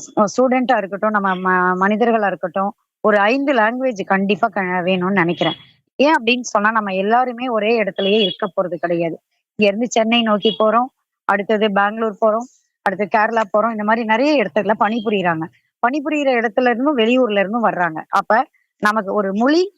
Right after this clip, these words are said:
இதே என்ன அப்படிங்கிறதுக்கு தான் ரெண்டு பேருக்கும் உள்ள உரையாடுதல் தான் மொழிங்கிறதே ஏற்பட்டது இல்லையா? அது மாதிரி தான் இந்த லாங்குவேஜ் பா-, பேசிக்கிறதுக்கோ, ஒரு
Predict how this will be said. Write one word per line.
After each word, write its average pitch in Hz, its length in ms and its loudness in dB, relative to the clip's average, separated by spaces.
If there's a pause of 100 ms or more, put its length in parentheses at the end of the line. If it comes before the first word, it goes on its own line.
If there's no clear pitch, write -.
இதே 277 200 2
என்ன 220 240 0
அப்படிங்கிறதுக்கு 185 840 0
தான் 208 220 0 (420)
ரெண்டு 220 240 2
பேருக்கும் 254 320 0
உள்ள 220 380 0 (420)
உரையாடுதல் 233 680 0
தான் 233 220 -2
மொழிங்கிறதே 202 440 0
ஏற்பட்டது 185 640 -2
இல்லையா? 208 360 2 (320)
அது 202 200 0
மாதிரி 208 320 0
தான் 202 200 0 (300)
இந்த 202 280 2
லாங்குவேஜ் 285 360 0 (160)
பா-, 208 360 2 (120)
பேசிக்கிறதுக்கோ, 208 840 0
ஒரு 190 200 -2